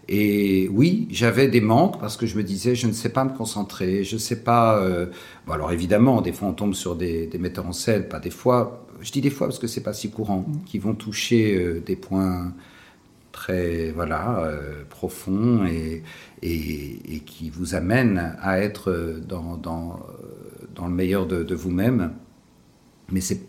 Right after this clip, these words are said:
Speaker 1: pas si fréquent. Et quand je me suis retrouvé sur des tournages où il y avait pas cet aspect-là, alors là, j'étais très malheureux du point de vue du jeu. Et là, je me dis, ça, ça va pas durer. Et en plus, j'avais l'impression de me répéter.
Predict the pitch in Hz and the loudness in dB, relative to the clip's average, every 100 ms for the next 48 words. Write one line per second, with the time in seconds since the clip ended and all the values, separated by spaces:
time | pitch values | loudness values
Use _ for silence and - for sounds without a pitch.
0 | - 107 104 101 101 92 90 85 82 80 | -2 2 6 6 6 6 4 2 0 -4
1 | - - - - - - - 95 87 - | -6 -12 -16 -20 -18 -16 -8 -8 -8 -4
2 | 92 123 123 170 - - - 90 131 143 | -4 2 4 2 0 -10 -6 0 4 6
3 | 147 147 127 120 113 117 - 113 117 113 | 6 6 4 4 2 2 -2 2 2 2
4 | 101 101 101 107 110 107 95 85 82 - | 0 0 0 4 4 2 -2 -4 -6 -10
5 | - - - 90 92 - 143 156 120 101 | -20 -20 -2 0 0 4 4 4 0 -2
6 | 95 - 87 98 185 - - - _ _ | -4 -4 0 0 0 -4 -16 -20 _ _
7 | - 87 95 117 107 92 - 107 101 - | -4 0 2 2 2 -4 0 2 2 0
8 | 117 107 101 101 95 92 92 82 78 80 | 0 2 2 0 0 -2 -4 -6 -8 -2
9 | 110 104 80 80 80 - 90 92 - 78 | 2 2 0 -6 -8 -12 -6 -6 -6 -10
10 | 67 87 80 92 113 156 113 92 151 127 | -10 -8 -6 -2 2 4 2 2 0 0
11 | 107 107 110 127 113 113 117 117 110 101 | 0 -2 -2 2 2 4 2 0 -2 -2
12 | 101 | -2